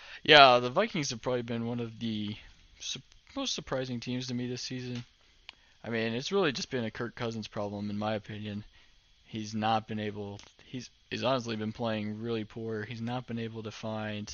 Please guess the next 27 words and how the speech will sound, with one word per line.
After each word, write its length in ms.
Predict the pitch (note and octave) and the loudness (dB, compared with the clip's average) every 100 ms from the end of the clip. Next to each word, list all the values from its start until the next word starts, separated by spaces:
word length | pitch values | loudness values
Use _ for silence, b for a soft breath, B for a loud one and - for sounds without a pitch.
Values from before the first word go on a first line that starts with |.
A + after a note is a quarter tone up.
| b b b b - | b b b b -10
targets 420 | - B2 A#2 A#2 | -4 -2 -2 0
outside 340 | A2 A2 B2 G#2+ | 0 0 -4 -4
of 80 | |
Adam 240 | G#2+ G#2+ G#2 | -4 -4 -6
Thielen. 460 | A2 G#2+ A2 G#2 - b b b b b b b b - | -6 -6 -4 -6 -8 b b b b b b b b -20
He 80 | - | -2
doesn't 300 | B2+ B2+ A#2+ | 0 0 0
have 420 | B2 A#2+ A2+ G#2+ | -2 -2 -2 -4
much 220 | A2+ A2 | -6 -6
tight 180 | - G#2 | -6 -4
end 180 | A2 G#2+ | -4 -6
help, 300 | A2 G#2+ - | -6 -8 -8
even 220 | A2 G#2+ | -8 -8
though 120 | G#2+ | -8
they 160 | G#2 G#2+ | -6 -8
spent 300 | - - A2 | -10 -8 -4
an 80 | G#2+ | -4
early 220 | A2 G#2+ | -2 -2
round 200 | A2 G#2 | -4 -4
pick 240 | A#2 A2 | -6 -6
on 140 | G#2+ G#2+ | -6 -6
Irv 160 | A2 | -6
Smith 340 | - A#2+ A2+ - | -8 -6 -6 -8
a 140 | - | -14
couple 260 | - - A2+ | -14 -10 -8
years 220 | A2 A2 | -8 -8
ago. 360 | A2 G#2+ G#2 | -4 -2 -4